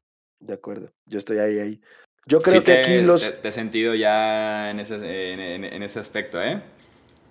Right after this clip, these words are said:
Speaker 1: Me gusta, me gusta mucho. Eh, no
Speaker 2: Bien.
Speaker 1: creo que sea el mejor prospecto, pero es el quarterback que más me gusta.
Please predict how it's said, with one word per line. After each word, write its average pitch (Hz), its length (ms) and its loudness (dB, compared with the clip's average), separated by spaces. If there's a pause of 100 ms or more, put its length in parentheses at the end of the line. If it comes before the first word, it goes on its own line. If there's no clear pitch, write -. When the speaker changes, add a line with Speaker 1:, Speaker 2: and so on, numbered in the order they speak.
(260)
Speaker 1:
Me 117 140 -2
gusta, 127 240 2
me 120 160 -2
gusta 123 200 0
mucho. 120 320 0
Eh, 120 200 6
no 113 60 4
Speaker 2:
Bien. 90 260 2
Speaker 1:
creo 165 120 2
que 160 120 2
sea 160 60 4
el 151 60 4
mejor 151 180 4
prospecto, 160 460 2
pero 147 200 4
es 123 160 -4
el 131 100 -4
quarterback 135 400 0
que 131 120 -4
más 113 220 -2
me 120 60 -2
gusta. 117 320 -8